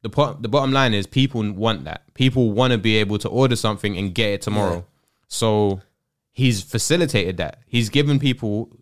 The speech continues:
Speaker 1: something that they want. So where, so there's a lot of energy, like, negative energy towards rich people, where they imagine that rich people are somehow bad. They've screwed everyone over for money.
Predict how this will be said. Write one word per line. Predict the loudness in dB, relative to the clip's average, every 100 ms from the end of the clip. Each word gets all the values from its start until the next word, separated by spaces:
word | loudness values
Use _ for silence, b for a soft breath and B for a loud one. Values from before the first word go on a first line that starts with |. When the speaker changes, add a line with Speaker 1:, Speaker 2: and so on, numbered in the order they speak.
| -10
Speaker 1:
something | -2 -2 0
that | -2 -2
they | -2
want. | 0 -2 -4 _ _ _ _ _ _
So | -2 2 4 2 0 -6 _ _ _ _ _ _ _ _ _ -2
where, | -2 -2 -6
so | 0
there's | 2 4
a |
lot | 4 4
of | 2
energy, | 2 0 0 0
like, | 2 2
negative | 2 0 0 2
energy | 2 2 0
towards | 0 2 2 2
rich | 0 0
people, | 0 0 -2
where | -2 2
they | 2
imagine | 2 2 2 0
that | 0 0 -2 -2
rich | -2 0
people | 2 2 2 2
are | 4 2
somehow | -2 0 0 2 0
bad. | 0 0 0 0
They've | -4 -4
screwed | -4 2 4
everyone | 4 4 4 4
over | 4 2
for | -2
money. | 0 2 0 -4